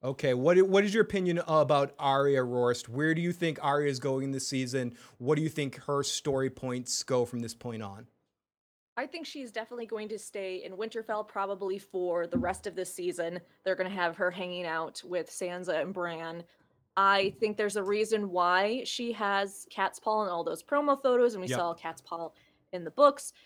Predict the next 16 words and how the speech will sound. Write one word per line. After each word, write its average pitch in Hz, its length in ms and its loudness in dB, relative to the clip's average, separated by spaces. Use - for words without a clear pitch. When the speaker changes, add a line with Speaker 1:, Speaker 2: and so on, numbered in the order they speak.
Speaker 2:
and 190 500 0
she - 320 -2
is 226 160 6
going 214 200 4
to 202 40 -2
have 190 140 -2
a 180 40 -2
role 180 260 0
to 180 100 -16
play 175 500 0
in 185 160 -6
defeating 185 480 -6
the 175 160 -8
others 170 600 0
and, 170 400 0
yeah, 160 260 0